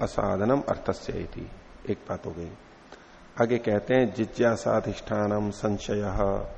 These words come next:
जिज्ञासा है अधिष्ठान जिसका, ऐसा संशय होता है। संशय पहले पैदा होगा या जिज्ञासा पहले पैदा होगी? पहले संशय पैदा होगा,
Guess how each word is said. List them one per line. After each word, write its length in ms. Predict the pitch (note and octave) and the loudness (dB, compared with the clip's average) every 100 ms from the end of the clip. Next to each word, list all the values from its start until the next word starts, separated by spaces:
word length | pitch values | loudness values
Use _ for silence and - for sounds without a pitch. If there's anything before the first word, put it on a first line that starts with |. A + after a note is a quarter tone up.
| - - - - - - - - - - | -12 -10 -10 -10 -12 -10 -12 -10 -12 -6
जिज्ञासा 880 | G#2 G#2+ B2 B2+ B2 - C#3+ D3+ - - - - | -4 0 4 6 6 6 6 4 0 -10 -10 0
है 100 | C#3 | 2
अधिष्ठान 720 | - G#2+ A#2+ - - C3 C3+ A2 | 2 0 0 -4 2 4 4 2
जिसका, 540 | G#2 - B2+ C3 - | -2 0 4 4 4
ऐसा 340 | A2+ B2 B2+ C#3 | 4 6 6 2
संशय 340 | C3 G#2+ A#2 | 2 0 0
होता 280 | G2+ - - | -2 -4 -10
है। 80 | - - - - - - - - - - - - - - - - - - | -12 -16 -18 -20 -20 -18 -18 -18 -18 -16 -14 -14 -12 -12 -10 -10 -10 -10
संशय 460 | - A#2 A#2 D3+ | -2 0 4 2
पहले 360 | C#3 C#3+ C#3+ D3 | 4 6 6 4
पैदा 340 | C#3+ C3 B2+ | 4 2 4
होगा 400 | C3+ B2+ B2+ C#3+ | 4 4 2 4
या 120 | D3 D#3 | 6 4
जिज्ञासा 480 | C3+ B2 C#3 C3+ | 2 4 6 6
पहले 260 | B2 A#2 G#2 | 2 0 0
पैदा 260 | A2+ G2 F#2+ | -2 -4 -6
होगी? 260 | E2+ F#2 - - - - - - - - - - - - - - - - - - - - - - - - - - - - - - - - - - - - - - C3 | -6 -10 -16 -20 -20 -20 -20 -20 -20 -20 -20 -20 -20 -20 -20 -20 -18 -18 -16 -16 -16 -16 -16 -16 -18 -20 -20 -8 -8 -8 -10 -10 -10 -8 -8 -8 -8 -12 -14 -4 2
पहले 180 | B2+ | 2
संशय 320 | A#2+ C3 D3 C3+ | 4 2 4 4
पैदा 240 | C3 A#2+ | 4 4
होगा, 300 | G2+ F2+ | 4 2